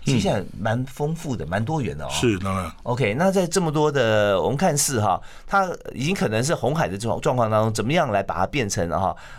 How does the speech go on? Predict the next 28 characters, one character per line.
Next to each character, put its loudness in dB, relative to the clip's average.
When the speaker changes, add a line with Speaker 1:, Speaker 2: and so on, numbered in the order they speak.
Speaker 2:
呃， -2
蓝 -4
海， -4
或 0
者 0
说 2
我 0
们 -4
怎 -4
么 -2
样 2
把 0
自 -8
己 -4
的 -2
商 -2
品 -6
可 -6
以 -2
经 -4
营 -4
出 -6
去 -4
啊， -2
行 -6
销 0
出 -4
去？ -6